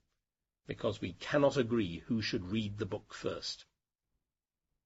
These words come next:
This will be the last Harry Potter book. So what will happen? Will Harry finally defeat the evil Voldemort, or will the dark forces triumph?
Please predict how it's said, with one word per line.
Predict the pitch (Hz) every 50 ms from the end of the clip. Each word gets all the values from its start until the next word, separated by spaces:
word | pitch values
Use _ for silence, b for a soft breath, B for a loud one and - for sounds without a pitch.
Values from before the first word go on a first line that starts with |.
| _ _ _ _ _ _ _ _ _ _ _ _ _ _ _ _ _ _ -
This | 135 156 - -
will | - 131 117
be | 101 117 110 110 - - -
the | - - 92
last | 92 95 104 131 165 160 104 - - - - - - - -
Harry | - 110 98 95 90 82
Potter | - - - - - -
book. | - - - - _ - _ _ _ _ _ _ _ _ _ _ _ _ _ _ _ _ _ _
So | - - - - 90
what | 87 101 - - -
will | - 127 117
happen? | - - 113 107 - - - - - _ _ _ _ _ _ _ _ _ _ -
Will | 131 147 156 147
Harry | - - 147 143 143 143 143 139
finally | 131 - - - - - 127 151 147 139 143 143 135
defeat | 120 120 131 - - - 143 151 - - - -
the | - 120 - -
evil | - 120 127 131 127 139 131 127
Voldemort, | 110 95 104 117 123 123 135 135 127 135 143 - - - - - - _ _ _ _ _ _ _ _ _ _ _ _ -
or | 82 87 95
will | 95 107 107
the | 104 107 101
dark | 87 - - 101 104 95 - - -
forces | - - - 107 - - - 95 87 -
triumph? | - - - - 82 82 73 57 - _ - - -